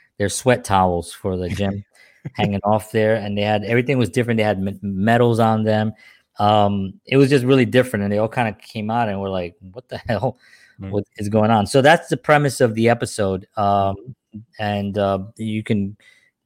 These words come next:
Speaker 1: your take on, on that, that section <laughs> or that part.
Speaker 2: It's just, it, it, it's very,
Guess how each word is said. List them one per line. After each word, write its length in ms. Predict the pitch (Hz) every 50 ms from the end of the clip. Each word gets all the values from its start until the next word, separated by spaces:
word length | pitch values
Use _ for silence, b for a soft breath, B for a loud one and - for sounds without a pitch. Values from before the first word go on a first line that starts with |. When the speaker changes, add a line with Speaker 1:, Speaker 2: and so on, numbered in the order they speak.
| _
Speaker 1:
your 180 | - 107 107 107
take 300 | 104 - 110 104 95 -
on, 220 | 98 95 95 95 95
on 260 | - 107 98 95 95
that, 360 | 98 95 92 95 92 - _ _ _ b b b b b b b 98 92 98 _ _ -
that 260 | 101 95 95 95 _ _ _ _ _ _ _
section 480 | - - - 104 98 - - - 101 104 -
<laughs> 40 | - -
or 140 | 113 117 101
that 180 | 101 98 95
part. 260 | - 101 92 95 101 - _ _ _ _ _ -
Speaker 2:
It's 260 | 127 135 123 117 -
just, 280 | - 147 127 - - - _
it, 220 | - 127 127 131 139
it, 320 | 139 117 117 123 131 135
it's 120 | 117 - 123
very, 320 | 104 101 131 143 139